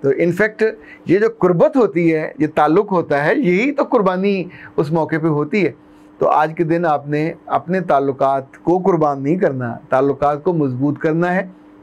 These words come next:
गुस्से को कुर्बान करना है। और गुस्सा चाहे अपने बहन भाइयों पे आया हो, फ़र्ज़ करें किसी ने आपको फ़ोन नहीं किया तो ख़ुद कर लीजिए, किसी ने गोश्त नहीं भेजा तो आप भेज दीजिए। हमेशा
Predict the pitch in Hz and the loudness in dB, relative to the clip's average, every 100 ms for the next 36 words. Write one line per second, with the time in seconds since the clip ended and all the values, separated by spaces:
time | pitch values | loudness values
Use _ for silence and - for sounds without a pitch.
0 | - 139 170 175 269 247 190 160 139 135 | -6 0 0 2 2 2 2 0 0 -2
1 | 139 139 143 151 190 - - - - 170 | -4 -2 -2 -2 -4 -6 -20 -8 0 2
2 | 196 180 160 175 202 170 160 156 156 - | 2 0 0 0 0 0 0 0 -2 -6
3 | - - - - 160 156 143 147 147 160 | -16 -20 -6 -4 -2 -2 0 -2 -2 0
4 | 180 175 160 160 160 160 156 _ - - | 0 0 0 0 -2 -6 -10 _ -20 -8
5 | 185 190 180 185 170 147 175 160 160 156 | -4 -2 0 -2 -2 -2 -2 -2 -2 -4
6 | 170 180 196 180 131 127 123 156 - 185 | -2 0 0 0 -2 -2 -2 -4 0 0
7 | 190 202 202 196 - - - - - 160 | 0 0 0 -2 -10 -20 -20 -14 -4 -2
8 | 170 180 165 180 180 190 240 214 160 160 | 0 0 0 0 0 2 4 2 2 0
9 | 175 185 233 220 214 185 190 165 160 - | 0 0 2 2 2 0 0 2 2 0
10 | - - - - 151 208 226 233 220 - | -14 -20 -20 -4 0 0 2 0 0 -4